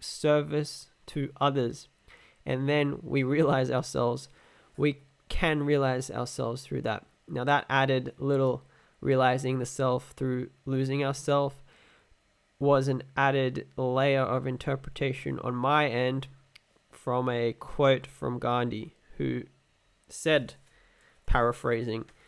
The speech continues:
"The best way to find yourself is to lose yourself in the service of others." So what a wonderful opportunity to learn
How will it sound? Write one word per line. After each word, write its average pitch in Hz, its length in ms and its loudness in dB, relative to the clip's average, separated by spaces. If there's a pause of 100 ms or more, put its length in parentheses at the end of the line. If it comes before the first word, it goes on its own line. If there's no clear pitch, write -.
(120)
"The - 60 -10
best 135 280 0
way 131 200 2
to 131 420 -4
find 139 360 0
yourself 127 420 -4
is 135 140 -6
to - 300 -12
lose 131 240 -2
yourself 117 500 -2 (320)
in 123 140 -4
the 120 80 -2
service 117 580 -2 (120)
of 127 160 -4
others." 107 380 -4 (720)
So 123 360 -2
what 127 200 -2
a 127 60 2
wonderful 135 380 0
opportunity 131 640 -4 (220)
to - 140 -8
learn 123 460 -4